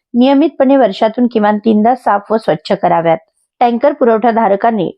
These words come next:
टँकर भरण्यापूर्वी पाण्याची गुणवत्ता तपासणी करून घ्यावी. जारमधील पाण्याचा वापर करताना पाण्याची गुणवत्ता तपासणी केली असल्याची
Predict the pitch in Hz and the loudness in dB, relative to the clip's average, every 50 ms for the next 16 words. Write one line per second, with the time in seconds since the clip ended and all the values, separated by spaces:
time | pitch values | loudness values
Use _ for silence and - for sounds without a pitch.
0 | _ - 233 226 220 214 285 - 214 214 214 202 208 233 247 247 277 240 262 294 | _ -4 -2 -2 0 0 0 0 0 0 0 0 0 0 0 0 0 0 0 0
1 | 254 - 226 202 202 190 - - 214 190 214 202 208 208 202 - - - 226 214 | 0 0 -2 -2 -2 -4 -4 -4 -2 0 2 2 2 0 0 -2 -4 -4 -4 -4
2 | 202 - 185 196 - 247 254 - - 185 180 180 180 - 214 190 160 165 - - | -2 -2 -4 -4 -2 -4 -4 -2 -2 -2 -2 -2 -2 -2 -2 -2 -2 -2 -4 -6
3 | _ _ _ _ _ _ _ _ _ _ - 214 254 247 262 269 269 269 247 277 | _ _ _ _ _ _ _ _ _ _ -4 -2 0 0 0 0 0 0 0 0
4 | 277 247 240 220 208 208 202 - 208 202 185 170 - 190 190 - - 170 170 - | 0 0 0 -2 -2 -2 -2 -2 0 0 0 -2 -2 -4 -4 -2 -2 -2 -2 -2
5 | - 240 240 202 160 - - _ _ - 226 220 214 214 208 - 240 202 214 208 | -4 -2 -2 -2 -4 -6 -8 _ _ -4 -2 -2 -2 -4 -6 -4 -4 -2 0 0
6 | 208 208 202 202 - 208 196 190 185 - 175 180 - - 190 170 - 190 180 185 | 0 0 0 -2 -2 -4 -2 -2 -2 -2 -4 -4 -4 -4 -6 -4 -2 0 2 2
7 | 196 - - - - - 220 247 247 - - 139 117 - | 2 0 -2 -4 -2 -2 -2 -2 -2 -4 -4 -6 -6 -6